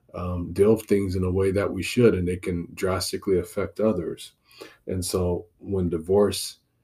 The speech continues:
in those cases, divorce is unfortunately necessary, um, to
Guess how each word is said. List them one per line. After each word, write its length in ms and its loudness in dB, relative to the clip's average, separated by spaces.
in 120 -2
those 220 0
cases, 480 0
divorce 460 -2
is 280 0
unfortunately 640 -6
necessary, 840 -8
um, 400 -12
to 480 -2